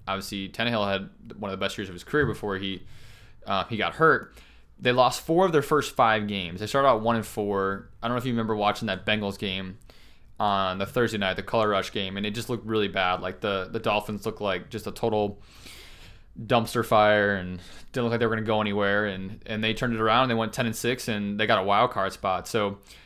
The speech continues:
I think Adam Gase did a, did a fantastic job there in Miami, and, um, I think that that team's, they're gonna be pretty good looking, um, going forward, and they just add some players on defense. I think they'll be set next year.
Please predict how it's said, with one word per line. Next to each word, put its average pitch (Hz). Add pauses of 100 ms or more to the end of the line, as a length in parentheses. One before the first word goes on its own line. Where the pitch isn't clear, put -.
(180)
I 113
think 120
Adam 110
Gase 110
did 110
a, 107
did 110
a -
fantastic 107
job 107
there 107
in 117
Miami, 107 (440)
and, 101
um, 98
I 101
think -
that 101
that 104
team's, 101 (720)
they're 127
gonna 117
be 110
pretty 110
good 110
looking, 104
um, 101
going 101
forward, 113
and 95
they 104
just 98
add 101
some 101
players 101
on 95
defense. 95
I 92
think 95
they'll 95
be 87
set 92
next 92
year. 90